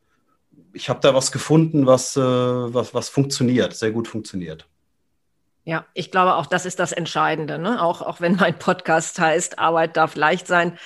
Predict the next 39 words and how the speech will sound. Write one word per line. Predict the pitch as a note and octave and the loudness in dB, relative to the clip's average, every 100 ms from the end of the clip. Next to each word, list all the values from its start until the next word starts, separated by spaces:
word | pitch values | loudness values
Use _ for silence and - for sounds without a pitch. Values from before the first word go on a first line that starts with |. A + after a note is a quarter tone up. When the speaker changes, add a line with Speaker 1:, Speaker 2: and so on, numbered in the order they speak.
| - - - - - | -16 -14 -14 -14 -2
Speaker 2:
habe | F#3 | 0
ich | G#3 | 2
ja | F#3 | 2
schon | G3 F#3 | 2 4
mal | E3+ E3 | 4 4
erzählt. | D#3+ E3 D#3+ D#3+ | 2 0 0 0
Also, | - E3 D3 D#3+ D#3 D#3+ D3+ | 0 -2 -2 -2 2 2 2
ähm, | D#3 - A#3 - G#2 | -2 -8 -8 -6 -2
das | E3+ | 0
heißt | F#3 F3+ G3+ | 2 2 6
nicht, | G3+ - | 6 6
dass | F#3 - | 2 0
die | - F3 F3 | -4 -2 4
Arbeit | F3+ G3 F#3 F3 E3+ - F3 | 6 6 6 4 2 0 2
deshalb | F3+ F3+ F3 E3+ - | 2 4 2 2 0
immer | G3 F3+ E3 | 2 4 4
leicht | D3+ D3 D#3+ - | 2 0 -4 -4
ist, | F#3+ F#3+ - - | -4 -4 -10 -12
ähm, | - D#3 D3 | -10 -8 -8
sondern | D#3+ E3+ D#3+ D#3+ | -8 -4 -4 -4
das | E3 | -4
heißt | E3+ F3 F#3+ | -2 -2 -2
natürlich | F#3+ A3 A#3+ B3+ | -2 0 2 4
auch, | A3 A#3+ | 4 4
dass | G3 F#3 | 4 2
es | F3+ | 0
mal | F3 F3+ | 0 0
schwierige | - A#3 G#3+ F#3+ | 0 2 4 2
Tage | G3+ F#3 F3+ F3 | 2 4 4 0
gibt, | F3 F3+ - | -2 -4 -4
auch | F#3 G3 | -4 -4
Tage, | - G3 F#3+ F3+ | -2 -2 0 -2
wo | F#3 | -2
man | F3+ F3+ | -2 -2
sich | F3+ F3+ | -4 -6
mal | F3+ F3+ | -4 -4
durchbeißen | E3+ F#3+ F#3 - E3 D3+ E3+ - E3+ | -2 0 0 -2 0 0 0 -4 -6
muss. | E3 - | -8 -8
Speaker 1:
Genau. | C#3+ C3+ G#2+ | -8 -6 -8